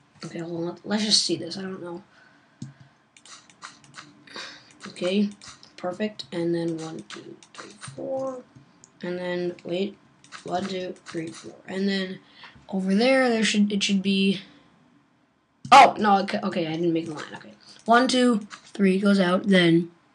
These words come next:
one, two, three in open space, and then we can work on the other headphone, and it should connect.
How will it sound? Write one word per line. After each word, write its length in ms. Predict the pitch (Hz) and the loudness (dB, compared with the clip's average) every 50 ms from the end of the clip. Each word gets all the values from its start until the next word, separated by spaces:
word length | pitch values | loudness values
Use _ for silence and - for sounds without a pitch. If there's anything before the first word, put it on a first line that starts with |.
| _ _ _ _ _ _ _ _ _ _ _ _ _ _ _ _ _ _ _ | _ _ _ _ _ _ _ _ _ _ _ _ _ _ _ _ _ _ _
one, 720 | - 202 196 202 202 202 208 208 202 202 208 208 202 202 - - - - _ - - _ - | 2 4 6 6 6 8 8 8 8 8 8 6 4 2 -4 -16 -20 -20 _ -20 -20 _ -18
two, 340 | - - 202 185 180 180 | -10 -8 -6 -6 -6 -8
three 420 | 175 - - - - 214 220 208 196 | -10 -12 -14 -8 -6 -2 0 0 0
in 120 | 180 202 226 | 0 2 0
open 260 | 233 240 - 247 247 | 0 0 2 -2 -2
space, 380 | - - 240 233 247 233 - - - - - - - - - - | 0 0 2 2 4 2 0 -2 -4 -12 -12 -14 -14 -18 -8 0
and 120 | 202 208 | 4 4
then 80 | 202 196 | 4 4
we 60 | 185 | 2
can 160 | - 202 202 | 0 -2 -2
work 180 | 190 185 180 - | -2 -4 -6 -8
on 80 | 185 | -8
the 100 | 196 - | -8 -8
other 180 | 185 180 180 180 | -6 -6 -6 -4
headphone, 380 | 190 190 180 - 202 190 185 190 | -4 -6 -6 -6 -6 -8 -6 -6
and 100 | 175 165 | -6 -6
it 80 | 170 | -2
should 220 | - - 302 277 - | 0 0 2 2 0
connect. 320 | 240 214 185 - - - | -2 -2 -2 -4 -8 -16